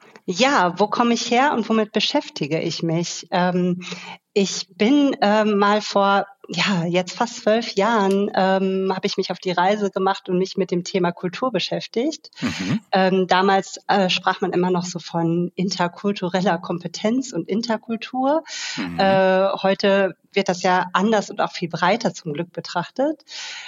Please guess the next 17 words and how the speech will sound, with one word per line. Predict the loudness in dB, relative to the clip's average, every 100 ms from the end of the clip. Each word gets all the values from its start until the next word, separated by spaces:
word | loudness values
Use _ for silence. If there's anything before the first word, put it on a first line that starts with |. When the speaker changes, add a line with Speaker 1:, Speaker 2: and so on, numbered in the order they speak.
| -16 -2
Speaker 1:
Äh, | 2 2
und | 2 2
das | 0 -2
Thema, | -2 0 4 4 6 4 2
äh, | 0
beschäftigt | 2 2 2 0 -6 -2
mich | -2 -2 -10 _
seit | -2 0 0 -2 -8 -4
jetzt | -4 -4 -4 -6
über | -4 -4
zehn | -2 0 2 2
Jahren. | 2 4 4 2 0 -2
Wie | -4
können | -2 0
wir | 0
Kulturen | -4 -6 -6 -4 0 0 0
gestalten? | -4 -2 -2 -2 -2 0 2 2